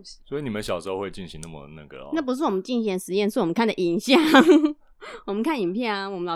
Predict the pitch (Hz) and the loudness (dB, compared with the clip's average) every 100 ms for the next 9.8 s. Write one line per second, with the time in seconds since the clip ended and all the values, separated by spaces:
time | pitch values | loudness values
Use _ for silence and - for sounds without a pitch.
0 | 196 233 220 185 175 - 196 202 214 165 | -4 -4 -4 -4 -4 -6 -6 -2 0 -2
1 | 165 202 185 180 180 165 113 120 - _ | -4 -4 -4 -2 -4 -6 -4 -2 -4 _
2 | _ 101 95 104 90 85 98 98 92 95 | _ -12 -6 -2 -2 -4 -8 -8 -8 -8
3 | 71 85 76 - 73 65 - - - - | -8 -10 -14 -16 -18 -18 -18 -20 -20 -16
4 | - - 233 175 170 175 226 - - 165 | -14 -12 -4 0 0 -2 -6 -10 -18 -16
5 | - - 247 349 381 392 359 262 269 285 | -14 -6 -2 0 2 2 0 0 2 2
6 | 294 175 185 185 214 220 175 208 202 190 | 2 0 0 -2 -4 -6 -8 -6 -6 -4
7 | 202 185 175 170 _ - - 202 190 190 | -4 -4 -6 -10 _ -10 -6 -4 -4 -4
8 | 131 160 190 202 262 254 262 254 254 247 | -4 -6 -10 -6 -6 -6 -6 -8 -6 -6
9 | 233 165 165 185 185 170 156 | -6 -8 -10 -8 -8 -8 -10